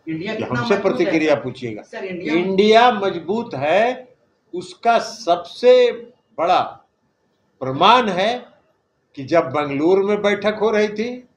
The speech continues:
Speaker 2: तो आदरणीय प्रधानमंत्री जी दिल्ली में बैठक बुला रहे हैं। जब मुंबई में बैठक हो रही है,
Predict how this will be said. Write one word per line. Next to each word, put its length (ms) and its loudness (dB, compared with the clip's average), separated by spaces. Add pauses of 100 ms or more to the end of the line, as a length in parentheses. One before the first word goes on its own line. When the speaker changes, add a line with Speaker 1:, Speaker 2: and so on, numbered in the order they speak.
(1700)
Speaker 2:
तो 80 2
आदरणीय 680 0
प्रधानमंत्री 720 -4
जी 160 -8
दिल्ली 400 -8
में 100 -10
बैठक 240 -14
बुला 240 -20
रहे 100 -20
हैं। 140 -20 (1160)
जब 280 2
मुंबई 460 0
में 220 -2
बैठक 400 2
हो 100 2
रही 280 0
है, 480 2